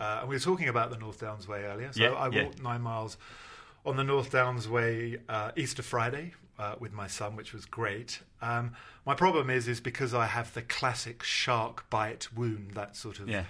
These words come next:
Speaker 1: L, reverse L-shaped. My God, it was a thirty-foot great white, and that's gonna be my story when I
Speaker 2: <laughs>
Speaker 1: expose myself on the beach.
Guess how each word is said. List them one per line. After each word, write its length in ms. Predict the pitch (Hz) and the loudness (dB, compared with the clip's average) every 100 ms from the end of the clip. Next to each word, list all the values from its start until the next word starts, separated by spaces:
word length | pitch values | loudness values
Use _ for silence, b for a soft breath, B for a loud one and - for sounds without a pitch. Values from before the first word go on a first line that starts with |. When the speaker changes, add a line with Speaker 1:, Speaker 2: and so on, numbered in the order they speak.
| B B - | B B 0
Speaker 1:
L, 320 | 123 113 113 - | 2 2 0 0
reverse 580 | 135 131 139 131 120 131 | 2 6 6 6 4 2
L-shaped. 800 | 120 117 113 - 110 104 - - B B B | 2 2 0 0 0 -2 -8 -14 B B B
My 140 | 117 117 | 0 0
God, 180 | 120 113 | 2 0
it 120 | 120 | -2
was 120 | 107 | -4
a 60 | 107 | -8
thirty-foot 760 | - 117 117 113 - 113 110 | -4 -4 -2 -6 -6 -6 -6
great 320 | - 120 120 131 | 0 2 2 2
white, 380 | 139 139 139 131 | 4 4 4 0
and 80 | |
that's 200 | 127 151 151 | 0 0 0
gonna 200 | 143 120 | 2 2
be 80 | |
my 200 | 123 127 117 | 2 2 0
story 400 | - 117 110 110 | -4 -2 -2 0
when 180 | 113 | 2
I 260 | 117 110 254 - | 2 4 4 4
Speaker 2:
<laughs> 120 | 226 | 2
Speaker 1:
expose 500 | 123 - 180 139 123 | 2 4 6 6 4
myself 480 | 123 117 120 143 143 | 2 2 2 2 4
on 100 | - 127 | 2 4
the 100 | 175 | 8
beach. 380 | 147 147 - | 8 6 0